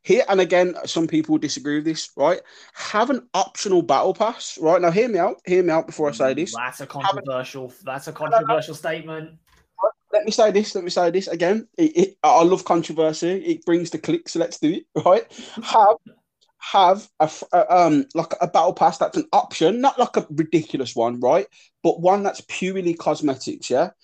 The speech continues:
Speaker 1: So, like, the, like, when you, when, when you do battles, you get X P. If you're on a winning streak, you get more X P, you know?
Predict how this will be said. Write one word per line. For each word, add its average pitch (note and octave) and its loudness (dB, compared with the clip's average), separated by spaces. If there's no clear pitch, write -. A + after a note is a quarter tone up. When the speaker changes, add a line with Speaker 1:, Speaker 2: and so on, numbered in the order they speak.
Speaker 1:
So, F3 -2
like, D#3+ 2
the, D#3 0
like, D#3+ 4
when F#3+ 0
you, F#3+ -8
when, G3 -2
when F#3 0
you G#3+ -2
do F#3+ -6
battles, E3 4
you D#3+ -4
get D#3 2
X - -8
P. D3 0
If C#3 -4
you're D#3 2
on C#3 -2
a C3 -6
winning C#3+ -2
streak, C#3 -8
you C3 -16
get - -6
more C#3 0
X - -10
P, C#3 -2
you C3+ -2
know? C3+ 2